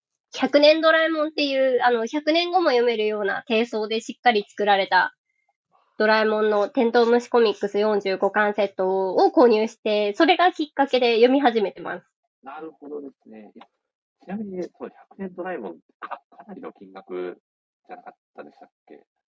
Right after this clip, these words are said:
Speaker 1: 七万七千円します。
Speaker 2: おー、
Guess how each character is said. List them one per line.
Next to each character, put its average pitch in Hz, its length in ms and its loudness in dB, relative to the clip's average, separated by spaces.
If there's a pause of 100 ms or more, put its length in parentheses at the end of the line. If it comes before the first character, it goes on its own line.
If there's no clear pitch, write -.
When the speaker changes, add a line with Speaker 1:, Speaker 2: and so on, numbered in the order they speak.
(480)
Speaker 1:
七 254 160 2 (360)
万 320 120 4
七 254 260 2
千 262 320 2
円 247 160 4
し 247 140 2
ま 247 160 2
す。 - 240 -18 (200)
Speaker 2:
お 330 180 -2
ー、 - 380 -4